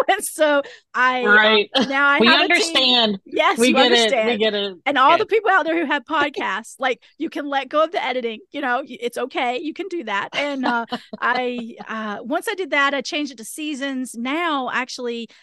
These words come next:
Speaker 1: um, I have more energy to bring to the show, and I can kind of theme the seasons, or I can quickly change the seasons based on what a current topic is. And so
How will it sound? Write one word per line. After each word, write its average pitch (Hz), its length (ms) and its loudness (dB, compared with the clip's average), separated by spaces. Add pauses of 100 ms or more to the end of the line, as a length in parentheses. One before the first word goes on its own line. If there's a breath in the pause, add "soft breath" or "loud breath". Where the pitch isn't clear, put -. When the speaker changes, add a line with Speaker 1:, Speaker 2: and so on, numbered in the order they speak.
(120 soft breath)
Speaker 1:
um, 208 240 -6
I 220 80 -6
have 240 240 -2
more 311 180 -4
energy 254 380 -6
to 226 80 -8
bring 220 220 -10
to 285 120 -14
the 262 80 -10
show, 220 560 -4
and 202 560 -10
I 202 120 -8
can 214 140 -14
kind 220 220 -10
of 196 60 -12
theme 269 400 -6
the 269 80 -8
seasons, 240 680 -8
or 285 380 0 (260 loud breath)
I 254 120 -2
can 269 180 -4
quickly 262 320 -6
change 277 260 -4
the 262 80 -12
seasons 220 400 -10
based 220 260 -8
on 208 140 -8
what 190 240 -6
a 208 60 -8
current 170 340 -10
topic - 480 -8
is. 233 380 -2
And 233 180 -6
so 214 360 -2